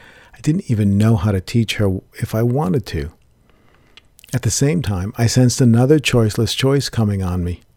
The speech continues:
I knew I was gonna help her, or at least try to. I also knew that without my help, she would likely continue to be lost.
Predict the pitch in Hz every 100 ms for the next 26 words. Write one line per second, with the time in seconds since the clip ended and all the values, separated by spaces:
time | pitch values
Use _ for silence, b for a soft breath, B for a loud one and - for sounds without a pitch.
0 | B B B B B 117 117 131 170 165
1 | 139 98 107 98 92 90 - 87 104 113
2 | 110 110 104 - - 92 87 - 95 101
3 | - - 113 101 107 - 143 110 98 95
4 | - 107 92 87 98 107 117 101 107 98
5 | - - _ _ _ - - 98 95 95
6 | 95 - 107 117 101 104 98 95 92 95
7 | 80 80 - -